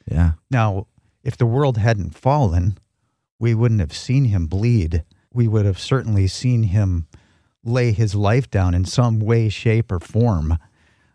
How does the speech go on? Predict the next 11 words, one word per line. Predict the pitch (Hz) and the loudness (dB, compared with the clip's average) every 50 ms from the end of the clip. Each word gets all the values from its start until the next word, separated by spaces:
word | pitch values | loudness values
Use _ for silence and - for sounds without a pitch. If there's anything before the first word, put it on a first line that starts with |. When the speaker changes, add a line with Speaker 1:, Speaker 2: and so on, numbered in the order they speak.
| _ - | _ -2
Speaker 2:
But | 120 120 101 95 92 - - _ _ _ _ _ _ _ _ | 0 0 2 0 0 -4 -8 _ _ _ _ _ _ _ _
this | - 123 151 156 - | 2 2 2 2 2
is | 196 147 143 | -2 -4 -2
what | 143 143 139 139 127 _ _ _ _ _ _ _ _ - | 0 0 0 0 0 _ _ _ _ _ _ _ _ -4
the | 123 | -2
God | 110 123 123 127 139 151 135 | 0 0 0 0 0 0 0
who | 131 135 | 0 0
has | 131 113 104 | 0 0 0
existed | 113 101 98 101 120 139 139 - - 131 113 | -2 -2 0 0 0 0 0 0 -2 -4 -2
from | - 135 120 110 | -2 0 0 0
eternity | 104 98 - - 147 147 143 127 104 110 107 104 98 | 0 -2 -2 -2 -2 0 0 0 0 0 0 0 -2